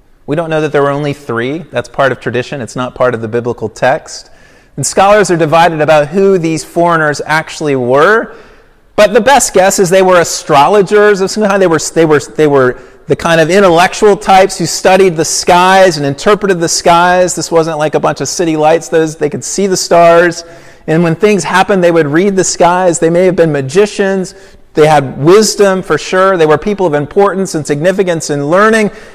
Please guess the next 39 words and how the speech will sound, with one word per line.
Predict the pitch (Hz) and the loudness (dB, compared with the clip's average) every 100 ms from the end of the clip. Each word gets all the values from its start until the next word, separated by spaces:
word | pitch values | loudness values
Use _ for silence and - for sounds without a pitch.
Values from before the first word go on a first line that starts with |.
| - | -4
And | 175 | 0
what | 220 285 | 2 2
happens? | 220 233 175 147 | 2 0 0 -2
They | 190 190 | 0 0
see | 185 - 269 | 0 -2 0
this | 254 214 - | 2 2 0
sign | - 196 214 226 | -2 -2 0 2
in | 208 | 2
the | 175 | 0
heavens. | 151 170 131 101 110 - - _ _ _ | 0 -2 -2 -14 -16 -20 -20 _ _ _
And | - 175 | -6 -4
so | - 208 | 0 2
they | 190 | 2
go | 156 185 180 | 2 2 2
searching. | - - 165 160 123 | 0 0 -2 -2 -2
When | 175 | 0
the | 180 | 0
sky's | - - 220 233 196 | -2 -2 2 2 2
order | 190 214 214 | 2 4 4
was | 202 190 | 2 0
interrupted, | 202 202 196 180 180 - 190 160 - - - | 0 -2 0 2 2 2 0 0 -16 -18 0
they | 185 | 2
see | 190 220 185 143 | 2 2 -2 2
God | 180 254 | 2 4
at | 247 160 | 2 2
work, | 196 180 - - | 2 0 -2 -10
and | 185 190 | -2 2
they | 208 214 | 2 2
embark | 185 147 214 262 - 202 | 2 2 2 2 0 0
on | 202 | 2
a | 202 | 4
long | 165 180 220 240 240 226 208 - - | 4 6 6 6 4 2 0 -6 -2
and | 202 - - | -2 0 2
arduous | 196 233 196 226 214 - - - | 4 4 2 2 0 -2 -12 -12
journey | 139 185 208 220 208 196 - - - | -6 0 2 2 2 -2 -8 -20 -8
aided | 196 240 254 233 208 - | 0 2 4 4 2 -2
by | 185 202 | 0 4
a | 202 | 4
divine | 190 190 151 185 190 196 190 | 4 0 0 0 0 0 -2